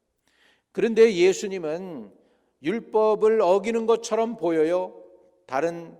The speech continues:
바리새인들과 사두개인들 눈으로 보면. 그런데 희한한 것은 예수님이 부정하게 되는 것이 아니고, 문둥병자를 예수님이 만졌는데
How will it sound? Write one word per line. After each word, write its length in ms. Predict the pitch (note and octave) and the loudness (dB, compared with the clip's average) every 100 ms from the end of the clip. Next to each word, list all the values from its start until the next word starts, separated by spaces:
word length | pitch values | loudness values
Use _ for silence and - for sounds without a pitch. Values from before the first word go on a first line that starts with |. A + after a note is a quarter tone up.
| - | -6
바리새인들과 880 | C#3+ D3+ C#3+ D#3 D3 C#3 C#3 D3 | -4 -4 -4 -4 -4 -8 -4 -4
사두개인들 1400 | C#3+ - C#3 A#2+ B2 A#2+ A#2 A#2+ A#2+ - _ - B2 A#2+ _ B2+ | -4 -8 -10 -8 -10 -10 -10 -12 -14 -18 _ -20 -20 -20 _ _
눈으로 480 | B2 C3+ C3+ B2+ B2+ | -14 -8 -6 -6 -6
보면. 460 | - A2 A2+ E3+ G3 _ _ _ _ _ - | -10 -12 -10 -12 -16 _ _ _ _ _ -10
그런데 300 | G3 G#3+ A#3 | -4 0 0
희한한 540 | - A3 A3+ A3 F3+ | -2 -2 0 0 -2
것은 560 | D3 C#3 G3 D3 D3 G3 _ _ _ _ - | -4 -4 -6 -8 -10 -18 _ _ _ _ -10
예수님이 1300 | B2+ F3+ A3+ A3+ A3+ G#3+ G#3 G3+ G3 A3 F3 A#2 - - _ _ | 2 6 6 4 -2 -4 -4 -6 -4 -4 -4 -8 -14 -20 _ _
부정하게 600 | - F3 F#3+ G#3+ G#3 G3 F#3+ | -10 -2 0 2 2 2 0
되는 260 | F3+ F3 | 0 -4
것이 260 | D#3 D3 G3 | -6 -4 -2
아니고, 560 | F#3+ C#3+ A#2 A#2 B2+ D#3 | -4 -4 -6 -4 -4 -4
문둥병자를 840 | D#3+ F#3+ F#3+ G3 F#3 F3 E3+ F3 | -6 -6 -6 -6 -6 -2 -2 -2
예수님이 400 | D#3+ - C#3+ D#3 | -4 -6 -10 -10
만졌는데 960 | D3 A#2+ A#2 A2+ A2 G2+ G#2 A#3+ A#3+ - | -8 -8 -8 -10 -10 -14 -4 -2 -2 -6